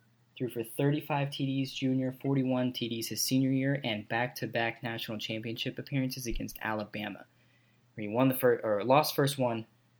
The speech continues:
won the second one. Both great games. He played phenomenal in both of those games. And I believe in the N F L he can continue to be a dual-threat quarterback. He's definitely athletic enough. He's quick enough to evade defenders.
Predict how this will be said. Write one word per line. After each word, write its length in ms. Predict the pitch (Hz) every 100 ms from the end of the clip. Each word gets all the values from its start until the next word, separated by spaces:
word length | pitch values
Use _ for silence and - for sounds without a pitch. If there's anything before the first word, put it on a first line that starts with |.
| _ -
won 200 | 127 143
the 60 | 139
second 380 | 135 113 104
one. 260 | 95 92 98 _ _ _ _ _ _ _ _ _ _
Both 320 | 131 110 -
great 280 | 143 143 143
games. 360 | 113 104 98
He 80 | -
played 240 | - 110 -
phenomenal 480 | 117 113 110 101
in 40 | 101
both 220 | 110 107
of 60 | -
those 200 | 95 -
games. 440 | - - - - _ -
And 100 | 107
I 140 | 120
believe 340 | 120 120 120
in 80 | 117
the 80 | 113
N 80 | 120
F 140 | 120
L 80 | 117
he 80 | 117
can 140 | 135
continue 460 | 127 110 - 143 156
to 40 | 147
be 200 | 135 120
a 60 |
dual-threat 500 | 113 123 127 - 117
quarterback. 480 | - 120 127 143 143
He's 300 | - 92 - _
definitely 340 | 127 120 120
athletic 380 | 104 - 110 107
enough. 260 | 107 104 104
He's 160 | - 113
quick 240 | - 117
enough 240 | 104 98 -
to 120 | 110
evade 260 | 104 104 104
defenders. 560 | - 104 110 107 -